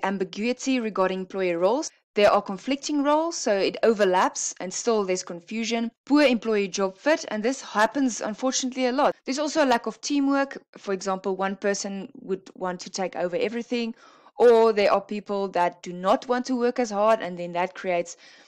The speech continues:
um, confusion, frustration, and also a lack of teamwork. There's also inappropriate supervisory control. So if you as a supervisor do not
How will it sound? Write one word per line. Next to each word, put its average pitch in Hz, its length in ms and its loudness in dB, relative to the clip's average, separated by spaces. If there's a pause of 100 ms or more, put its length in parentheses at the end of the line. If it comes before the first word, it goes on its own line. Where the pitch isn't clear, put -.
(240)
um, 170 180 -10
confusion, 226 840 0
frustration, 196 800 -4
and 170 140 -12
also 185 340 -8
a - 20 -4
lack 160 200 -6
of - 80 -20
teamwork. 240 440 -2 (440)
There's 262 160 -4
also 254 240 4
inappropriate 208 680 0
supervisory 175 600 -2
control. 170 540 -6
So - 240 -10
if 196 180 -10
you 220 260 -2
as 196 180 0
a 202 60 -4
supervisor 190 580 -2
do 185 180 -10
not 190 380 -4